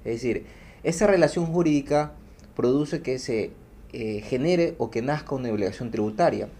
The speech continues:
y esa obligación tributaria finalmente la debe corresponder o la debe satisfacer el, el contribuyente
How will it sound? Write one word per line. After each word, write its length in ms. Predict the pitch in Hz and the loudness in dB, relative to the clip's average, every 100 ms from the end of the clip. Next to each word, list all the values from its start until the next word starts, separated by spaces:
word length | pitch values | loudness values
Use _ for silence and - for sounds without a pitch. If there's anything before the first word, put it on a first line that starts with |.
| - | -10
y 80 | 127 | -8
esa 160 | 151 | -4
obligación 440 | 135 113 110 135 139 | -2 0 0 -2 -2
tributaria 500 | 127 113 131 139 135 | -2 0 0 0 -2
finalmente 760 | 113 117 120 127 127 135 - - | -4 -4 -2 -4 -2 -2 -2 -4
la 120 | 104 | -2
debe 300 | 110 127 123 | 0 -2 -4
corresponder 640 | - 113 107 - 113 131 143 | -4 -4 -4 -6 -2 -2 -2
o 80 | |
la 120 | 120 107 | 0 0
debe 160 | 117 | -2
satisfacer 600 | 117 120 110 113 107 147 | -4 -8 -6 -6 -4 -2
el, 180 | 143 123 - | -2 -4 -8
el 120 | 101 | -6
contribuyente 760 | 101 104 107 107 123 143 151 | -4 -4 -2 0 -2 0 -2